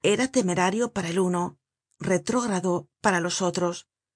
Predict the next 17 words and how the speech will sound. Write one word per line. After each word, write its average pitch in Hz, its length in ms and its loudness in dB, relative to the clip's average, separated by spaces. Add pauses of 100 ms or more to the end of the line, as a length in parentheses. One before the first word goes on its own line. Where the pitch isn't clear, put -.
(380)
Se - 220 0
vio, 175 240 0
pues, 208 460 2 (160)
doblemente 190 640 2
aislado 175 580 2 (140)
por 202 160 0
el 180 140 2
lado 196 200 0
de 180 100 0
la 170 100 2
vejez 214 560 -4 (120)
y 220 100 -2
por 180 180 0
el 170 120 0
de 175 100 0
la 170 80 -4
juventud. 185 640 -2